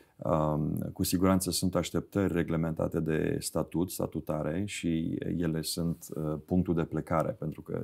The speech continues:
ele, um, uh, sunt, uh, jaloanele care ne arată dacă, uh, slujba aceasta este îndeplinită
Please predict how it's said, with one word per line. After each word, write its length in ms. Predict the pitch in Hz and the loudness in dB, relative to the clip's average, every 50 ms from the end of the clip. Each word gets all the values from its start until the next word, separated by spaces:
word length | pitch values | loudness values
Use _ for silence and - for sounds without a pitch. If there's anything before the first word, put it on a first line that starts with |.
| 80 82 | -4 -2
ele, 320 | 80 78 76 78 76 78 - _ _ - - _ _ - - _ _ | -2 -2 -2 -4 -4 -6 -8 _ _ -20 -20 _ _ -20 -20 _ _
um, 640 | - - - - - 82 78 76 76 73 73 76 78 - - - - - - | -10 -6 -4 -2 -2 0 0 0 0 -2 -2 -2 -2 -4 -4 -6 -8 -8 -8
uh, 180 | - - 87 - - | -6 -6 -6 -6 -6
sunt, 440 | 92 - - 87 82 80 - - - - - - - | -6 -6 -2 -2 -2 -2 -2 -4 -8 -8 -8 -8 -8
uh, 340 | - - 85 85 50 - - - - - - - - - - - - - - _ _ _ - - _ _ _ _ - - | -6 -4 -4 -2 -2 -2 -4 -6 -6 -8 -8 -6 -6 -8 -8 -10 -14 -18 -20 _ _ _ -20 -20 _ _ _ _ -8 -6
jaloanele 680 | 87 80 87 80 82 85 90 101 104 104 95 90 90 90 | -2 0 2 2 4 6 6 6 6 6 4 4 2 2
care 600 | - 87 85 82 82 82 82 80 82 87 90 87 - - - | 0 0 0 0 2 0 0 0 0 -2 -4 -6 -6 -6 -2
ne 500 | 82 85 85 85 82 80 80 82 85 87 82 - - - - | 0 0 0 0 0 -2 -2 -2 -4 -6 -6 -8 -12 -12 -6
arată 420 | - 82 82 85 92 92 - 90 85 | -2 0 2 4 4 4 4 2 0
dacă, 560 | 82 90 87 87 - - 92 87 87 85 - _ _ _ _ _ _ _ _ _ _ _ _ _ | 2 2 2 2 2 0 2 2 2 0 -2 _ _ _ _ _ _ _ _ _ _ _ _ _
uh, 160 | - - 82 | -4 -4 -2
slujba 720 | - - - 95 101 104 101 98 92 82 87 87 82 82 | -2 -2 0 4 6 6 6 6 4 4 6 6 6 4
aceasta 420 | 80 78 - 92 90 90 - 90 85 | 4 2 2 0 0 2 2 4 4
este 300 | 85 87 87 - - 85 | 6 4 4 2 0 0
îndeplinită 880 | 82 82 82 - 85 82 85 87 87 - 87 85 85 85 82 82 80 | 2 2 0 0 0 0 0 0 2 2 0 2 2 2 0 0 -4